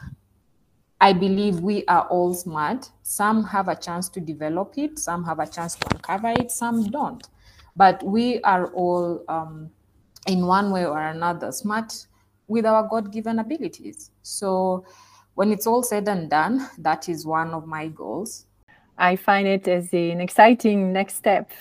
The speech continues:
Speaker 2: uh, seeing you as a, an angel investor.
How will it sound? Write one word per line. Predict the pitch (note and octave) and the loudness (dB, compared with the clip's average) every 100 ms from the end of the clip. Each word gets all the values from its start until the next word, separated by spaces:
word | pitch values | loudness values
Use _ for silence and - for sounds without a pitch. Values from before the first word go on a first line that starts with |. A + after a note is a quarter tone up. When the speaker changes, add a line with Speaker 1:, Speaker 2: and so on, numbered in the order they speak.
| - D4 | -20 -10
Speaker 2:
uh, | F#3 F3 E3+ E3+ | -6 -4 -6 -8
seeing | E3+ - F#3+ F#3 | -4 2 2 4
you | F#3+ F#3 F3+ F3+ F3 | 2 2 0 -2 -4
as | - E3+ - | -4 -6 -4
a, | E3 D#3+ D#3+ - | -4 -4 -8 -8
an | F3+ E3+ | -4 -2
angel | F#3 F3+ F3 E3 E3+ - | 0 0 2 2 2 0
investor. | F3 F3 E3+ E3+ - F3 F3 G#3 | 0 2 2 0 2 4 4 2